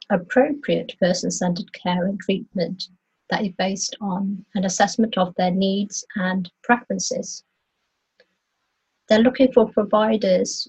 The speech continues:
working in partnership with the person, making any reasonable adjustments, and providing support to help them understand and make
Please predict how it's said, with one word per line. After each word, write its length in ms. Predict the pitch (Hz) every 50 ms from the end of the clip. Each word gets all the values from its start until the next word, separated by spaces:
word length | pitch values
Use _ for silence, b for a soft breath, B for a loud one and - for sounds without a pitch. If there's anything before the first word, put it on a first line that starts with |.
| _ _ _
working 520 | 190 190 196 196 208 202 - 208 196 185
in 140 | 180 180 175
partnership 600 | - 208 196 190 185 - 185 180 - - - -
with 140 | 202 196 190
the 80 | - 180
person, 560 | - 208 202 214 214 - - 254 285 294 - _ _ _ _ _ _ _ _ _ _ _ _ _ _ _ _ _ _ _ _ _ -
making 380 | 196 196 190 - - 196 196
any 160 | 190 185 185
reasonable 480 | 185 190 196 190 - - 190 175 185 190
adjustments, 920 | 180 175 - - - - - - 262 277 302 320 320 - - - - - _ _ _ _ _ _ _
and 440 | 208 190 190 196 190 190 202 - - _ _
providing 560 | - - 220 214 226 220 220 214 214 214 214 214
support 800 | - - 202 - - _ 202 185 175 185 214 254 - - - - _ _ _ _ _ _ _ _ _ _ -
to 420 | - - 220 214 214 214 202 - -
help 320 | - - - 214 - - _
them 200 | - 214 208 202
understand 680 | 196 196 196 196 202 - - - - 185 185 185 185
and 120 | 185 180 180
make 400 | 180 180 175 175 - - -